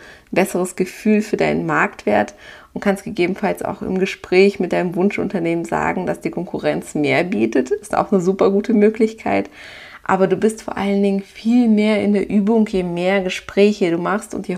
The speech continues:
häufiger du das durchlebst. Und kannst auch so ein bisschen schauen, hey, welches Unternehmen passt auch zu dir? Denn es ist extrem wichtig, dass du dich bei der Firma, bei dem Arbeitgeber, wo du anfängst, wohlfühlst. Im Endeffekt ist es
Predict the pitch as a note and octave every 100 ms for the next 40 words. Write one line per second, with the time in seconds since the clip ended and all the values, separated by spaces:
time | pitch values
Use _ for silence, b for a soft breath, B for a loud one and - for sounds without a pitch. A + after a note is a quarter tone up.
0 | - F#3 G3+ G3+ - D#3 F3 B B B
1 | B F#3+ F3+ F3 - E3 - B2 - -
2 | - - _ _ _ _ _ - B -
3 | C4 B3+ B3+ B3 A3+ A3+ A#3 A#3 G#3+ G#3
4 | G3+ G#3+ A3 G#3+ B B B B - G#3
5 | G#3 G3 G3 F#3+ G3 G3+ G3 F#3+ - G3
6 | - F#3 F#3 A#3+ C#4 G3+ F3+ - E3 G3
7 | G3+ - E3+ - - B3+ B3+ A3+ A3+ A3+
8 | G3+ - F#3+ - G3 - F3+ F#3+ G3 -
9 | G3+ G#3 F#3+ F3+ F3+ - G3 G3 F#3+ -
10 | F#3+ F3+ G3 G3 F#3 - F#3+ F#3 - F3
11 | F#3+ G3+ - - - - - F#3 G3+ A3
12 | G3+ G3+ - F3+ -